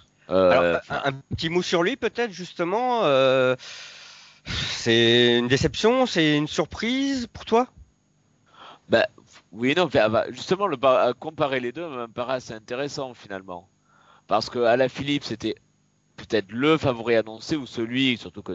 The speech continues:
Speaker 1: nous Français, on attendait, euh, sur ces courses-là. Et on a vu finalement un duel, on peut m-, même rajouter les Strade Bianche, hein, dans le lot.
Speaker 2: Oui.
Speaker 1: On les a vus tous les deux au duel. On les retrouve alors, euh, sur l'Amstel avec un final un peu particulier, mais ils étaient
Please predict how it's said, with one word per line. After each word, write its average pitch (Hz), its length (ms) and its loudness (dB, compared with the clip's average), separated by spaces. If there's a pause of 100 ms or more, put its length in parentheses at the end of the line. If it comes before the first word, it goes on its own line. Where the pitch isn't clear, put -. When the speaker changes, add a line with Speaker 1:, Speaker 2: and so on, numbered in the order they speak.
Speaker 1:
nous 85 80 -18
Français, 95 400 -4 (100)
on 151 200 6
attendait, 113 640 4
euh, 92 180 0
sur 90 160 -14
ces 101 120 -6
courses-là. 117 580 0 (1000)
Et 85 120 -2
on 98 80 -2
a 117 180 -2
vu 139 180 -4
finalement 123 300 -2
un 117 80 -4
duel, 117 420 2
on 90 140 0
peut 120 320 0
m-, 104 120 -2 (100)
même 131 180 0
rajouter 120 320 -4
les 117 60 2
Strade 101 220 -6
Bianche, 104 220 -4 (100)
hein, 135 280 2
dans 107 120 -4
le 98 100 -8
lot. 143 300 -2
Speaker 2:
Oui. 90 200 -4 (220)
Speaker 1:
On 95 40 -14
les 110 80 0
a - 20 4
vus 110 140 -4
tous 135 140 -10
les 123 120 4
deux 107 80 -6
au 101 100 -4
duel. 165 520 4 (580)
On 90 80 -10
les 123 100 0
retrouve 143 560 2
alors, 117 320 4
euh, 98 160 0
sur 104 180 -2
l'Amstel 113 480 2
avec 98 240 -2
un 104 80 -8
final 117 300 -2
un 117 40 -4
peu 123 140 -4
particulier, 123 800 0
mais 107 80 -8
ils 95 100 -8
étaient 107 380 -2